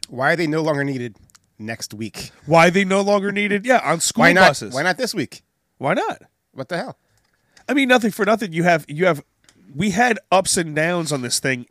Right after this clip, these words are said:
Speaker 2: every month throughout the year in certain places. What, what is going on <clears throat> that now the mask guidance has completely changed? How has the science been against masks to start, for masks store in the middle, against, against masks again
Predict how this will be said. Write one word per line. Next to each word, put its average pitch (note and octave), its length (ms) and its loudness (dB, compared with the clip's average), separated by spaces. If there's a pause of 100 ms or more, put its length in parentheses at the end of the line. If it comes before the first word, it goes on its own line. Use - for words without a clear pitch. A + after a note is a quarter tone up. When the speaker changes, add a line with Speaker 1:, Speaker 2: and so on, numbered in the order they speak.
Speaker 2:
every D3 280 2
month E3+ 300 -2
throughout D3 320 -4
the C#3+ 100 -10
year B2+ 320 -6
in A2+ 100 -14
certain C#3+ 340 -6
places. D#3 480 -6 (280)
What, E3+ 460 4
what E3+ 460 2 (160)
is G3 180 -4
going G3 360 -2
on E3+ 300 0
<clears throat> - 340 -8
that F#3 160 -2
now F3+ 260 6
the G#3 120 4
mask F#3 420 0
guidance D3+ 380 2
has D3+ 140 -2
completely D3 440 -6
changed? C#3 460 -8 (300)
How F#3 240 4
has G#3+ 200 2
the A#3+ 100 0
science F#3+ 540 2
been D#3 280 0
against C#3+ 480 -4
masks G3 540 -2
to G3 60 -4
start, D#3 420 2 (340)
for G3+ 420 2
masks F#3+ 420 0
store F3 260 -2
in E3 80 -4
the D#3+ 80 -6
middle, D#3 340 -2
against, D3+ 420 0 (100)
against D3+ 360 -4
masks D3 400 -2
again C3 340 -2